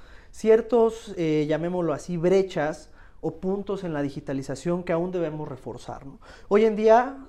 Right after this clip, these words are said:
eh, Goltec, por ejemplo, es proveedor de soluciones de manufactura, ingeniería inversa y algunas otras soluciones y servicios aplicados de la mano con Siemens.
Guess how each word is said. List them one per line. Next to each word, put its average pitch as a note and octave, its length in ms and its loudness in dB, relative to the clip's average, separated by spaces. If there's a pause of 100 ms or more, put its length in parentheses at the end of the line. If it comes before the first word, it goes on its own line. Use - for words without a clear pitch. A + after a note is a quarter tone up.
eh, C#3+ 420 0
Goltec, E3+ 440 2
por C#3+ 160 -8
ejemplo, D3 500 -2
es C3 140 -6
proveedor C#3+ 440 -4
de D3 60 -6
soluciones D3 720 -8
de C#3 100 -6
manufactura, E3 880 -2 (240)
ingeniería D3+ 360 -2
inversa E3 600 4
y D3 80 0
algunas D3 460 -6
otras D#3 260 -4
soluciones D3 640 -10
y - 20 -18
servicios C#3+ 480 -10
aplicados C#3 640 -6 (320)
de D3+ 80 -6
la D3 100 -4
mano E3+ 280 -4
con C#3+ 160 -10
Siemens. B2+ 480 -12